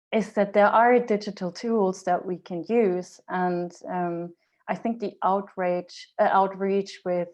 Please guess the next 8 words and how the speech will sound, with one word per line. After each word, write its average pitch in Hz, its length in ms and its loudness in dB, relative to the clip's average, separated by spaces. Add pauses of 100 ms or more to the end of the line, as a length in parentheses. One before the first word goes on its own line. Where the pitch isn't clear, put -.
uh, 175 280 0 (100)
e-learning 180 580 0
platforms 170 720 -8
is 180 200 -10
way 185 180 -2
bigger 196 420 -2
than 170 340 -4
conventional 170 880 -4